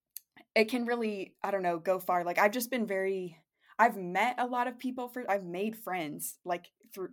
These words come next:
that solely through Instagram, like, did not know them at all before. Um,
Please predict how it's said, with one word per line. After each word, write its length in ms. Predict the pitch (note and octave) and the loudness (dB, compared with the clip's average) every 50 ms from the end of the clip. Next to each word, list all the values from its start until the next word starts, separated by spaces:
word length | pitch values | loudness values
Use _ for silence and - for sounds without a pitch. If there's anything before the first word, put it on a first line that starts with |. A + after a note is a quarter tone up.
| - - | -2 -2
that 200 | F3+ - - - | 0 0 -2 -4
solely 540 | - - - A3+ A3 A3 A3 G#3+ G3+ F#3+ F#3 | -6 -2 0 2 2 2 2 0 -2 -4 -4
through 240 | - E3+ D#3 D#3 | -6 -8 -8 -8
Instagram, 500 | D3 D3 - - - - - - - G#3 - _ - | -8 -10 -12 -12 -12 -10 -10 -10 -12 -14 -16 _ -2
like, 220 | D#3 D#3 D3+ - - _ _ - E3+ | -2 -2 -2 -4 -10 _ _ -20 -12
did 180 | D#3+ F#3 F#3 F3+ | -8 -6 -6 -4
not 180 | F3+ E3+ D#3+ E3 | -4 -4 -4 -4
know 160 | E3 E3 D#3+ | -4 -4 -4
them 180 | E3 D#3+ D#3 D#3 | -4 -6 -4 -4
at 80 | D3 | -4
all 340 | D3 C#3+ C#3 C#3+ - - - _ | -4 -4 -4 -6 -8 -10 -12 _
before. 420 | - E3+ - - - - - - - - - - - - _ - | -14 -14 -12 -12 -10 -10 -10 -10 -12 -16 -20 -20 -20 -10 _ -2
Um, 340 | E3+ D3+ B2+ A#2+ F3 F3+ | 0 0 0 -2 -6 -10